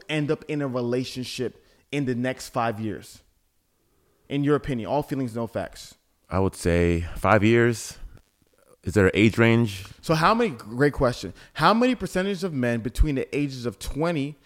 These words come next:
Speaker 1: through thirty-five in the next five years are gonna end up in a relationship?
Speaker 2: In a, okay, that's seventy percent.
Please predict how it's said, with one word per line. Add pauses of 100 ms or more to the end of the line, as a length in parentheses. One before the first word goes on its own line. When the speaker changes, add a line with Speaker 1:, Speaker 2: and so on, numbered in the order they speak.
(240)
Speaker 1:
through
thirty-five
in
the
next
five
years
are
gonna
end
up
in
a
relationship? (140)
Speaker 2:
In
a, (100)
okay,
that's (1400)
seventy
percent.